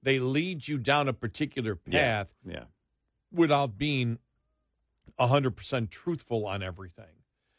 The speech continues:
Speaker 2: Yeah.
Speaker 1: So they show you the, they show you the meal
Speaker 2: Mm-hmm.
Speaker 1: with one drink
Speaker 2: Mm-hmm.
Speaker 1: and put in seventy-eight bucks, and that wasn't the truth.
Speaker 2: Right.
Speaker 1: And I don't believe that was the price of it with one drink. One drink didn't cost him sixty bucks.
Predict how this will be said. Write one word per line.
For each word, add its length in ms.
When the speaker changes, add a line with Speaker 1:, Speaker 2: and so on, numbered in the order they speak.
Speaker 2:
Yeah. 100
Speaker 1:
So 140
they 180
show 360
you 220
the, 300
they 120
show 200
you 140
the 120
meal 720
Speaker 2:
Mm-hmm. 340
Speaker 1:
with 180
one 360
drink 480
Speaker 2:
Mm-hmm. 260
Speaker 1:
and 300
put 180
in 160
seventy-eight 640
bucks, 440
and 140
that 180
wasn't 300
the 80
truth. 320
Speaker 2:
Right. 200
Speaker 1:
And 120
I 80
don't 140
believe 220
that 180
was 160
the 80
price 340
of 120
it 120
with 160
one 280
drink. 300
One 300
drink 380
didn't 240
cost 380
him 120
sixty 500
bucks. 540